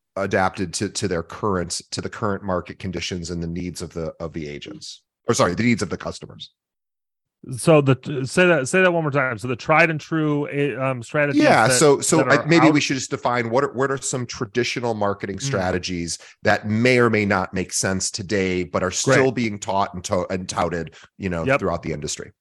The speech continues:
Speaker 2: Absolutely, absolutely. So I'm just gonna use a really basic example so we can all kinda get our heads around this. Real estate postcards. There is a ton of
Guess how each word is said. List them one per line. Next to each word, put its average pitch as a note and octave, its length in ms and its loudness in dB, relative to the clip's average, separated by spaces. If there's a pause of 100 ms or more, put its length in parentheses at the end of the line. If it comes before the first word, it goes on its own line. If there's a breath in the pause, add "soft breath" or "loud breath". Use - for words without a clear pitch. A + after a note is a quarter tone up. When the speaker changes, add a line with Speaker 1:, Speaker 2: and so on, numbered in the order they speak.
(500)
Speaker 2:
Absolutely, A#2+ 560 -4 (100)
absolutely. A2+ 420 -8
So D3 200 2
I'm C#3 160 -2
just F3+ 160 -4
gonna G3 140 0
use D#3 480 2
a B2+ 120 -2
really D3+ 400 0
basic B2+ 440 -8
example G#2+ 440 -6
so - 140 -6
we A2 80 0
can A2+ 140 -8
all G#2 100 -4
kinda A2 240 -4
get G2 140 -2
our F#2+ 60 -2
heads F#2+ 220 -6
around F2+ 280 -6
this. D2 220 -10 (460 loud breath)
Real F#3+ 180 6
estate E3 300 2
postcards. - 800 -2 (640 soft breath)
There F3+ 220 8
is E3+ 200 8
a D#3+ 280 8
ton A2+ 600 -2 (420 soft breath)
of A2+ 560 4